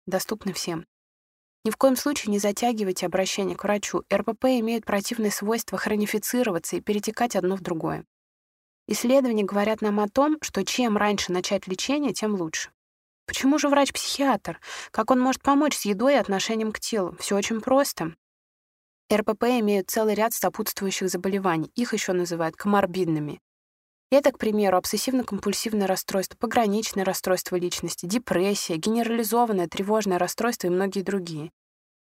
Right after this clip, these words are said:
Исследование, в котором приняли участие две тысячи четыреста человек с расстройствами пищевого поведения, показало, что девяносто семь процентов из них имели сопутствующие расстройства психики, то есть почти все.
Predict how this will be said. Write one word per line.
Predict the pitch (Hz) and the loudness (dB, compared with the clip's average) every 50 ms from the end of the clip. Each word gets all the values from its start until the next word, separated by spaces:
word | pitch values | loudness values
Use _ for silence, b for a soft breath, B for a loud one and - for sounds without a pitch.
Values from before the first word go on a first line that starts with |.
| - | -6
Исследование, | 220 - - - - 302 330 285 285 240 214 190 175 | -4 -4 -2 0 0 2 2 4 2 2 2 0 0
в | - | 0
котором | - 202 202 - 233 220 208 190 | 0 0 0 0 0 0 0 0
приняли | 180 - 220 220 220 208 180 175 | -2 -2 -2 -2 0 0 0 0
участие | 175 196 202 - 226 214 190 - - 175 | -2 -2 -2 0 0 0 0 0 -4 -6
две | 156 170 208 214 | -4 -2 -2 -2
тысячи | - 240 214 - - 175 | -2 -4 -6 -4 -4 -4
четыреста | - - - - 233 214 190 - - 170 | -6 -4 -4 -4 -2 -2 -4 -4 -4 -6
человек | 160 - - 185 180 196 226 247 - | -4 0 2 2 2 2 2 0 -2
с | - | -2
расстройствами | - 190 180 - - 214 214 208 - - 180 175 165 | -2 -2 -2 0 0 0 0 -2 -2 -2 -2 -2 -2
пищевого | - - - - - 208 214 214 185 170 | -2 -4 -4 -4 -2 0 0 2 0 0
поведения, | - 185 175 190 190 202 269 311 302 262 - | -2 -4 -4 -4 -2 0 0 0 0 0 -2
показало, | - - - 208 208 220 214 196 | -2 -2 0 2 2 4 4 4
что | 180 - - 170 | 2 2 -2 -4
девяносто | 160 190 190 208 220 240 285 277 - - 254 240 | -2 0 0 2 2 2 2 2 2 0 -2 -2
семь | - - - - 254 247 214 180 156 156 - - | -2 -2 -2 0 2 4 4 2 2 0 -4 0
процентов | - 190 196 190 - 226 214 196 175 156 - - | 4 4 4 4 4 2 2 2 2 -2 -2 -2
из | 165 160 160 | -2 0 0
них | 185 220 247 - - | 0 0 0 0 0
имели | 185 175 196 214 214 | 0 2 2 2 2
сопутствующие | 196 - 180 156 - 190 220 226 - - - 160 160 156 - - 160 | 0 0 -2 -2 0 -2 -2 -2 -4 -4 -2 -2 -2 -2 -2 -2 -4
расстройства | 160 160 - - 175 180 180 - 170 | -4 -4 -4 -2 -2 -2 -2 -4 -8
психики, | - - - 190 175 - 165 151 - - 156 B B B B B B B - | -8 -6 -4 -4 -4 -4 -6 -10 -12 -12 -14 B B B B B B B -2
то | - | 0
есть | 240 240 - | 0 0 -2
почти | - 170 165 - - - 202 | -2 -4 -4 -4 -4 -6 -6
все. | - - - 156 151 156 | -6 -6 -6 -6 -8 -8